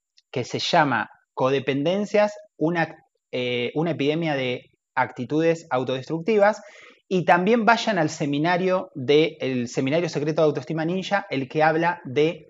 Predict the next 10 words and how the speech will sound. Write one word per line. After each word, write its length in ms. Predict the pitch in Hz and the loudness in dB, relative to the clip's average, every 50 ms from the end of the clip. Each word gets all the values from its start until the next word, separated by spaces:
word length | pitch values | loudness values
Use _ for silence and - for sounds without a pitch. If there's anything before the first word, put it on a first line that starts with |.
| _ _ | _ _
conciencia. 800 | - - 135 127 127 127 - 208 208 170 135 117 - 110 - - _ _ _ _ _ _ _ - - _ _ | -6 -4 -4 -4 -4 -4 2 2 2 2 2 -2 -6 -8 -10 -10 _ _ _ _ _ _ _ -20 -20 _ _
Porque 200 | _ 131 139 143 | _ 0 2 2
yo 120 | 139 185 190 | 0 0 0
necesito 460 | 185 170 165 160 - 170 131 135 123 | 0 -2 -2 0 0 0 0 0 0
conciencia, 500 | - 143 143 139 - 208 220 233 - 226 | 0 0 -2 2 2 2 2 2 0 -2
aceptación, 480 | 175 - 165 131 - 127 - - 156 151 | -4 -4 -4 -6 -6 -8 -6 -4 -4 -4
acción. 300 | 135 - - - 143 120 | -6 -4 -6 -6 -6 -4
Yo 100 | - 160 | -4 -4
necesito 340 | 160 151 131 143 123 120 | -6 -4 -4 -4 -4 -4
conciencia 760 | - 127 135 139 131 - 247 240 208 175 160 - 208 233 247 | -4 -4 -4 -4 -2 0 0 0 0 0 2 0 0 0 0